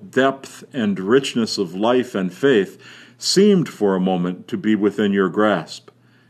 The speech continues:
and you caught a glimpse of the mystery of Christ in our world. Perhaps for you, as it was for Abraham,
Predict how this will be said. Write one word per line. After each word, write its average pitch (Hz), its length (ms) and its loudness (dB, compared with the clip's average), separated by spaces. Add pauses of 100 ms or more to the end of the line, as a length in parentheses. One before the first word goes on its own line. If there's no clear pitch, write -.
(140)
and 90 160 -4
you 87 100 -4
caught 110 420 -2
a 104 60 2
glimpse 120 680 -2
of 92 160 -4
the 101 80 -2
mystery 113 520 0
of 107 160 -2
Christ - 680 -4
in 95 100 -4
our 82 180 -4
world. 82 420 -4 (1080)
Perhaps 92 580 -4
for 95 180 -4
you, 107 480 2 (360)
as 90 180 -6
it 95 100 -2
was 101 280 0
for 98 160 -2
Abraham, 101 640 0